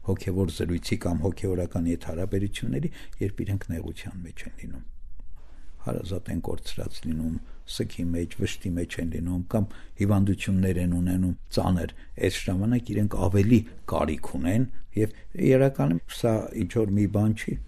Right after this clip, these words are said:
եկեղեցու հայրերն էլ են ասում, ասում են, "Եթե փորձություններ չլինեին, փրկվողներ չէին լինի"։ Այս փորձությունները, որ մարդկանց կյանքում պատահում են, սրանք ավելի նպաստում են։ Եվ այս առումով ես ասեմ, հոգևոր զրույցների ավելի պատրաստ են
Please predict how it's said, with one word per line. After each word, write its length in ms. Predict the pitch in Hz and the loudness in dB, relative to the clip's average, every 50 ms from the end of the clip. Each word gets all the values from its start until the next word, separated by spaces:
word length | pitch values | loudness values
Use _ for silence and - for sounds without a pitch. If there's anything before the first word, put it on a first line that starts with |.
| - - | -10 -8
եկեղեցու 480 | - - - - - 113 110 - - 110 | -8 -6 -2 -2 -2 -2 -2 -2 0 0
հայրերն 360 | 107 110 113 113 113 127 139 | 2 2 4 2 2 2 2
էլ 100 | 139 139 | 0 0
են 120 | 131 - | -2 -4
ասում, 280 | - - - - - - | -4 -4 -6 -6 -6 -6
ասում 180 | - - - 104 | -6 -2 0 0
են, 60 | 107 | 0
"Եթե 180 | 104 101 120 110 | 2 2 0 0
փորձություններ 720 | - - 117 107 - - 120 - - 120 127 127 117 - | 2 2 0 0 0 -4 -6 -4 -2 -2 0 0 0 -2
չլինեին, 420 | - - 98 90 - 107 117 131 127 | -4 -6 -4 -2 -2 -2 0 -2 -2
փրկվողներ 640 | - - 101 - - 104 98 92 95 101 98 - | 0 -2 -2 0 0 0 2 2 2 2 0 0
չէին 300 | - - - 78 76 76 | -2 -4 -4 -4 -4 -4
լինի"։ 300 | 69 - - - - - - - - - - | -4 -4 -6 -6 -8 -8 -10 -10 -12 -12 -6
Այս 180 | - - 87 - | -4 -2 -2 -2
փորձությունները, 1000 | - - - 110 101 - - 107 101 - - 101 98 101 110 113 104 78 69 65 - - - - - | -2 0 2 2 2 0 -2 -6 -6 -4 0 4 6 8 8 8 6 4 2 -2 -6 -8 -6 -6 -6
որ 180 | - - 80 76 | -4 -4 -4 -4
մարդկանց 520 | 76 85 78 - - - - 90 85 - | -4 -4 -6 -6 -8 -6 -4 -4 -4 -4
կյանքում 420 | - - 85 76 78 - - - - | -6 -6 -6 -6 -6 -8 -8 -8 -8
պատահում 540 | - - 76 - - - 98 107 131 143 117 | -6 -6 -8 -6 -4 -4 -2 0 0 0 2
են, 160 | 110 135 151 - - - - - | 2 0 0 -2 -6 -12 -14 -12
սրանք 420 | - - - 107 104 110 104 110 | -8 -6 -2 0 2 2 2 0
ավելի 340 | 95 87 85 95 90 95 95 | 0 0 0 0 0 0 0
նպաստում 600 | 90 85 - - 90 80 - - - - 92 85 | 0 0 -2 -4 -6 -8 -8 -8 -8 -6 -6 -4
են։ 160 | - 67 - - - - | -6 -6 -8 -10 -12 -6
Եվ 200 | - 92 95 107 | -2 0 2 2
այս 120 | 113 101 - | 2 0 -2
առումով 420 | 104 101 101 110 120 127 117 120 | -4 -2 -2 -2 -2 -2 0 0
ես 160 | 120 107 - - | -2 -2 -2 -4
ասեմ, 360 | - 90 - - - - - - - - - - - | -4 -6 -4 -4 -4 -4 -4 -6 -8 -14 -14 -12 -10
հոգևոր 500 | - - 110 - - - 113 110 113 117 | -6 -4 -4 -4 -2 0 0 0 0 -2
զրույցների 640 | 101 98 98 98 98 - - - 113 - 107 120 120 - - | -2 -2 -2 -2 -4 -4 -4 -4 -2 0 0 0 0 0 -2
ավելի 400 | - 92 92 98 98 107 101 - | -4 -2 -2 -2 -2 -2 -2 -4
պատրաստ 640 | - - - - - - 95 92 - - - - | -4 -6 -6 -6 -6 -6 -4 -4 -4 -6 -4 -4
են 120 | - 123 | -2 -2